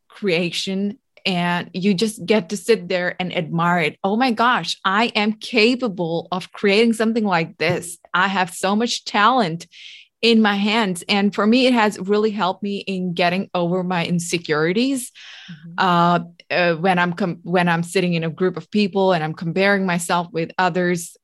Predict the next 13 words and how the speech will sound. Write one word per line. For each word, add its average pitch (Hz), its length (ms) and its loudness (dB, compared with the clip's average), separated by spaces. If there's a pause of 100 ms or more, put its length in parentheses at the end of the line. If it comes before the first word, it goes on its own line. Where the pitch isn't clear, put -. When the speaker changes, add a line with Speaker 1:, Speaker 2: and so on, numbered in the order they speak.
Speaker 1:
if 175 160 -6
somebody, 175 720 0
uh, - 60 -16 (500)
if 175 100 -6
something 202 320 2
like 175 220 0
this. 175 180 -2
So - 220 -2
this 202 340 0
really 226 280 2
helps 180 420 -2
me 180 260 -4
in 170 500 0